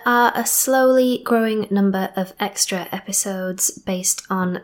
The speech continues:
places from across the entire world over on Patreon under my little side hustle, Haunted Some More. That's w w w dot patreon dot com slash haunted up north.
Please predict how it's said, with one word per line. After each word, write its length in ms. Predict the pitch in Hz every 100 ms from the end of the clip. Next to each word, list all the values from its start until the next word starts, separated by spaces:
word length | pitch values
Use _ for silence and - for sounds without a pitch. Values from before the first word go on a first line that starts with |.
| -
places 480 | 185 180 - 175
from 280 | - 185 170
across 320 | 180 - 180 -
the 160 | 190
entire 400 | 175 170 220 196
world 400 | 160 160 160 - -
over 200 | 196 -
on 200 | 165 160
Patreon 600 | - 185 - 180 180 175
under 260 | 185 175 170
my 400 | 165 160 160 -
little 600 | - 214 240 214 196 - -
side 420 | - 214 196 196
hustle, 560 | - 190 - 185 175 -
Haunted 440 | - 190 190 196
Some 260 | - 190 180
More. 280 | 147 131 - - _ _
That's 400 | 196 202 - -
w 320 | - 277 277 262
w 120 | 247
w 200 | 240 226
dot 320 | 202 - - - -
patreon 520 | 247 240 233 226 214
dot 180 | 214 -
com 480 | - 214 214 214 214
slash 500 | - - 208 202 -
haunted 480 | - 202 196 - 190 -
up 200 | 190 - -
north. 460 | 185 147 - -